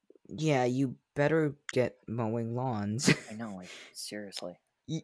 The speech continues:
Speaker 1: you should ask for this for your birthday. <laughs>
Speaker 2: It's too late.
Speaker 1: <laughs>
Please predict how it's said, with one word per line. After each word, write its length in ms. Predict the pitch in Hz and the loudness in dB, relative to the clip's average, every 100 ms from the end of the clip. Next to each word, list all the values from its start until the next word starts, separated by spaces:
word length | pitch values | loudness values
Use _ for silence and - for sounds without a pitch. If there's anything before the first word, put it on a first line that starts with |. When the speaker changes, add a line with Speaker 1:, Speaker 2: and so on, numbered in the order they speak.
| - | -4
Speaker 1:
you 260 | 175 175 | 0 2
should 200 | 240 277 | 4 8
ask 180 | 175 160 | 10 10
for 120 | 139 120 | 8 6
this 180 | 131 | 4
for 140 | 107 110 | 4 2
your 100 | 107 | 2
birthday. 560 | 110 87 98 98 110 - | 0 0 0 0 0 -6
<laughs> 600 | - - - _ _ - | -18 -18 -18 _ _ -2
Speaker 2:
It's 220 | 151 - | 0 2
too 240 | - 214 | 8 8
late. 480 | 196 165 196 180 127 | 12 12 12 12 10
Speaker 1:
<laughs> 60 | - | 0